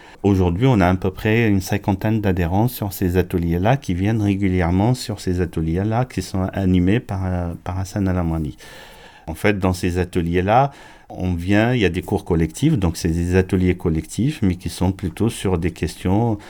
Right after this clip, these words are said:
ça peut aller de créer une adresse mail ou nettoyer son ordinateur, organiser ses photos, euh,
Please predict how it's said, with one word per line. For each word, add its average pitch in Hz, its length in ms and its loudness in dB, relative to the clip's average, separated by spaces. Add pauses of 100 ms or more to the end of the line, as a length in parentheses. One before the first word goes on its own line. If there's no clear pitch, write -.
(140)
ça - 200 -6
peut 95 180 -4
aller 92 300 0
de 92 180 -4
créer 92 320 -4
une 90 140 -2
adresse 82 420 -6
mail 101 480 -2
ou 87 300 -2
nettoyer 101 480 0
son 98 180 -4
ordinateur, 92 720 -2
organiser 101 600 0
ses 95 160 -6
photos, 104 640 0
euh, 95 160 2